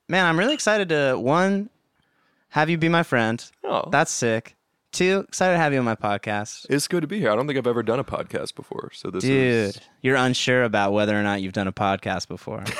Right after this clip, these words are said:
Speaker 2: <laughs> I'm unsure about a lot of things,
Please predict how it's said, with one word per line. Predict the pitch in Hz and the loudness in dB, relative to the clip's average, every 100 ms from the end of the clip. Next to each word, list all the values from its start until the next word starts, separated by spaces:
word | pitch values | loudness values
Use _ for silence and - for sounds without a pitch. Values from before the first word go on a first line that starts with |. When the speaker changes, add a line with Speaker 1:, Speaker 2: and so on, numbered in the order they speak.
| 622 640 622 571 | -6 -6 -8 -8
Speaker 2:
<laughs> | 554 906 _ - - - | -10 -14 _ -18 -16 -2
I'm | |
unsure | 147 147 170 | 0 2 2
about | 135 123 | 2 2
a | |
lot | 120 127 | 2 0
of | 117 | -2
things, | 117 - 143 143 | -4 -2 -2 0